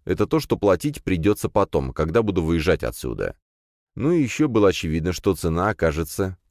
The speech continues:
конской. Иначе бы вся парковка была бы забита посторонними машинами, а это было не так. «Но выбирать не приходится», — пробормотал я, взяв талончик в специальном аппарате и направился в сторону академии.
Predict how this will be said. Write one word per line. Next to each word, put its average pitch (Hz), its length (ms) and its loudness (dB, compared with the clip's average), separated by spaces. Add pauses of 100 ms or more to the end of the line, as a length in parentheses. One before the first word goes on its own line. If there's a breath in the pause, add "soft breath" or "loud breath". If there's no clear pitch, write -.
конской. 52 560 -4 (180)
Иначе 95 360 -2
бы 82 100 0
вся 87 160 0
парковка 82 480 0
была 85 200 4
бы 78 100 -2
забита 82 380 0
посторонними 82 580 0
машинами, 67 600 -4 (120)
а 73 160 0
это 76 220 0
было 73 380 0 (100)
не 78 180 -4
так. - 420 -8 (480)
«Но 151 360 0
выбирать 135 500 2
не 120 160 -2
приходится», — 80 840 -2
пробормотал 80 600 0
я, 110 320 0 (180)
взяв 82 320 0
талончик 95 500 0
в - 60 -10
специальном 82 500 0
аппарате 85 500 2
и - 20 -2
направился 98 560 0
в 78 60 -8
сторону 80 360 0
академии. 64 760 -4